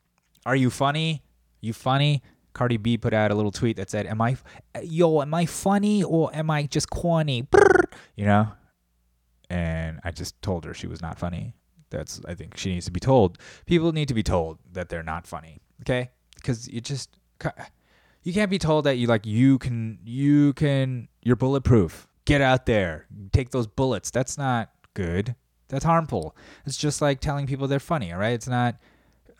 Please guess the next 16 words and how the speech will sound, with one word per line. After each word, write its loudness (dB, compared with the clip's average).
uh, -14
like, -8
everybody's, 0
yes, -8
everybody's -4
funny 0
in -4
the -2
way 0
that -4
everybody -4
can -12
be -8
sexy, -8
you -6
know? -2